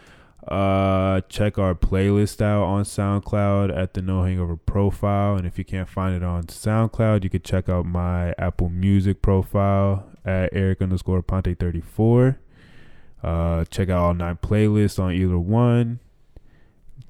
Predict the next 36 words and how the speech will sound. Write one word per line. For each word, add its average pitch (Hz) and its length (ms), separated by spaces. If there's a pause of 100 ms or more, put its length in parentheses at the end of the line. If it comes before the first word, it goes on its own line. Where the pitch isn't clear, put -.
(120)
Check 101 220
us 90 120
out 90 160
on 85 140
Instagram. 98 760 (680)
Hit 92 120
us 87 160
up 92 200
on 90 180
there. 95 500
Like 92 200
the 85 80
content. 95 720
Give 90 160
us 85 80
suggestions. 92 1000 (580)
Talk 95 300
to 98 160
us 90 80
if 90 40
you 92 120
wanna 90 140
talk 92 320
to 95 220
us. 95 340
Follow 90 320
our 87 300 (220)
individual, 92 760 (160)
uh, 90 440 (720)
Instagram 95 460
pages. 98 580
Mine 90 340
is 90 400
at 87 320
Papa 90 260
Panda 90 880